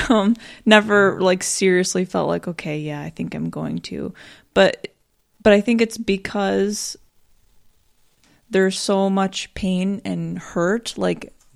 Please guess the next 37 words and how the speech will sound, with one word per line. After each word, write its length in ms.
I 120
don't 120
know, 100
I 100
think 220
it's, 300
I 240
kind 240
of 40
feeling 340
along 260
the 60
same 280
lines 260
as 120
you, 100
Justin, 380
I 80
think. 340
Um, 540
like, 180
'cause 160
I 120
wanna 380
be 280
here 360
for 300
the 160
people 360
who 260
are 340
in 220
pain 340
and 160
who 140
are 220
hurting. 580